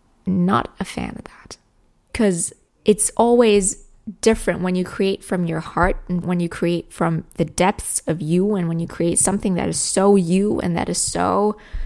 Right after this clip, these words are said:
your style and you feel it, you are it, basically. And then somebody goes along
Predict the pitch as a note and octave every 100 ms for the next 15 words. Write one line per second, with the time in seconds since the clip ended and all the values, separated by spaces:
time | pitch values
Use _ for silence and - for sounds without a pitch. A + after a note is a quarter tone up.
0 | - - F#3 E3+ - - G#3 G3+ G#3+ G#3+
1 | - E3+ E3 E3+ - - A3+ A3 G#3 -
2 | F3+ E3+ - - - _ - F#3 F3+ F3+
3 | - - - - E3 E3 - - - G3+
4 | A3+ _ _ G3+ G3 F3 G#3 G#3 G3 F#3+
5 | - - - G#3 G#3 G3+ F3+ F#3 F3 F3
6 | F3 F3 E3 E3